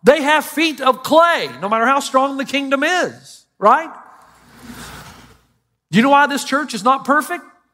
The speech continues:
Because you're here. <laughs> And if you're looking for one, in heaven's name, don't go there. You'll ruin it. I mean,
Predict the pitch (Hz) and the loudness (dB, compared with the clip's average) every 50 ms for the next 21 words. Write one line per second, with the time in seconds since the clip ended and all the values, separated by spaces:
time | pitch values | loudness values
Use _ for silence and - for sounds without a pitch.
0 | _ _ _ _ _ _ - 202 190 247 254 247 190 254 339 370 349 302 277 220 | _ _ _ _ _ _ -8 -6 0 0 0 0 0 -2 -2 0 0 0 0 -2
1 | 175 123 - - - - - _ _ _ _ - - - - - - - - - | -2 -4 -6 -12 -20 -20 -20 _ _ _ _ -20 -20 -20 -20 -18 -16 -14 -12 -10
2 | - - - - - - - - - - - - - - - - - - - - | -8 -6 -4 -4 -2 -2 0 0 2 2 2 0 0 -2 -2 -4 -4 -6 -6 -8
3 | - - - - - - 679 679 - - - - - - - - - - - - | -8 -10 -12 -12 -8 -2 -2 -2 -2 -2 -10 -12 -14 -14 -14 -14 -16 -14 -14 -16
4 | - - - - - _ _ _ _ _ - - 190 202 208 214 170 208 247 247 | -16 -18 -18 -20 -20 _ _ _ _ _ -6 -2 -2 0 0 -2 -2 0 0 2
5 | 262 330 392 370 359 349 320 - 294 269 254 254 254 277 320 359 381 349 - - | 2 0 -2 -2 -4 -6 -4 -2 0 0 2 4 4 2 2 0 -4 -12 -16 -20
6 | - - _ _ _ - - - - - _ _ _ _ _ _ _ _ _ _ | -20 -20 _ _ _ -20 -20 -20 -20 -20 _ _ _ _ _ _ _ _ _ _
7 | _ _ - - 208 202 247 320 330 320 233 311 330 359 285 202 262 311 320 262 | _ _ -2 -2 2 2 2 2 2 0 0 0 0 0 2 2 2 0 2 0
8 | 302 349 392 370 302 277 311 330 277 247 269 294 294 277 339 403 403 392 285 185 | 2 2 2 4 2 0 0 0 -2 -2 -2 -2 -2 0 0 2 2 2 2 0
9 | 143 127 - - - - - _ - - - - - - - - - - - - | -2 -4 -6 -10 -20 -20 -20 _ -20 -20 -20 -20 -20 -20 -20 -16 -12 -10 -10 -8
10 | - - - - - - - - - - - - - - - - _ - 240 240 | -6 -6 -6 -6 -6 -4 -6 -6 -8 -10 -14 -16 -16 -20 -20 -16 _ -2 0 0
11 | 247 233 | 0 -2